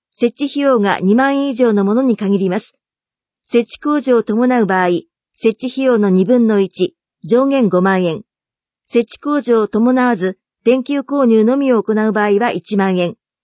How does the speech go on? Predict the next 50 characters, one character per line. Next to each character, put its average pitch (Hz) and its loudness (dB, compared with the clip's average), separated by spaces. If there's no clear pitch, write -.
予 208 0
定 254 2
件 247 0
数 220 -4
計 247 2
十 233 0
六 262 -2
件 185 -2
で 202 -2
す。 - -14
申 254 2
し 262 -14
込 277 -2
み 269 -4
方 262 -2
法 233 0
で 220 0
す - -8
が、 202 -4
令 269 4
和 240 0
七 226 2
年 202 -2
三 277 -4
月 247 -4
三 277 -2
十 214 2
一 220 -4
日 208 -2
月 208 -2
曜 269 4
日 220 -2
ま 214 0
で 202 0
に、 190 -2
申 254 -4
請 262 2
書 262 0
類 208 2
を - -2
お 175 -6
問 262 2
い 262 2
合 262 2
わ 262 0
せ 254 -18
先 254 -6
へ 269 0
持 147 -8
参、 202 -4